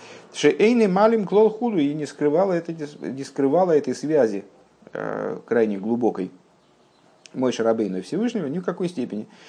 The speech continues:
А вол нишоме и шебифхинас малхус, про-, мы, в общем-то, Мойше Рабейну как пример подобной души приводили и выше.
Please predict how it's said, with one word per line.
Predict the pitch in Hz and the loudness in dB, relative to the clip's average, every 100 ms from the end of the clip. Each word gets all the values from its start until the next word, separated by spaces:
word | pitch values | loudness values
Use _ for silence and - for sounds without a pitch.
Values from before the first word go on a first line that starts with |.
| - - - | -20 -20 0
А | 135 135 | 4 6
вол | 160 208 196 | 8 8 8
нишоме | 165 135 - 147 143 143 135 | 4 -4 -2 0 0 -2 -4
и | |
шебифхинас | - 135 135 - 143 139 131 | -2 -2 -2 -4 -6 -6 -6
малхус, | 127 165 208 165 131 | -4 0 0 -2 -6
про-, | - 131 | -2 -2
мы, | 135 131 127 | -2 -6 -6
в | 110 | -6
общем-то, | 117 - 104 110 107 - _ | -12 -12 -4 -4 -4 -18 _
Мойше | 113 113 107 | -4 -4 -2
Рабейну | 110 117 165 147 | -2 0 -2 -2
как | 113 104 - _ _ _ | -4 -4 -10 _ _ _
пример | 131 135 131 - | 0 4 4 4
подобной | 113 113 110 | 2 2 0
души | 117 127 165 | -4 -4 -4
приводили | 127 120 127 131 | 0 -2 0 -2
и | 127 | -2
выше. | 92 - | -2 -8